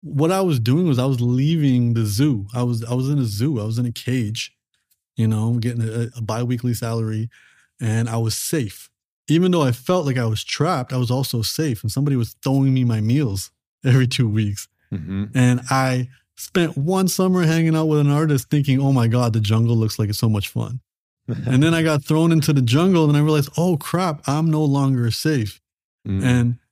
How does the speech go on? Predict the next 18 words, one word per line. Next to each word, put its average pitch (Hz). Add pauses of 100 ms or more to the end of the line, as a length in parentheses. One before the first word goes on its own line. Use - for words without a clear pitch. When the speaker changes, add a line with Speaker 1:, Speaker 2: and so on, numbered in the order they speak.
Speaker 1:
what 143
I 156
realize 151
now, 123 (100)
it's, 117
it's 117
been 127
over 113
ten 107
years, 123 (180)
is 123
it's 123
who 165
I've 120
become 110 (340)
on 113
that 101
journey, 107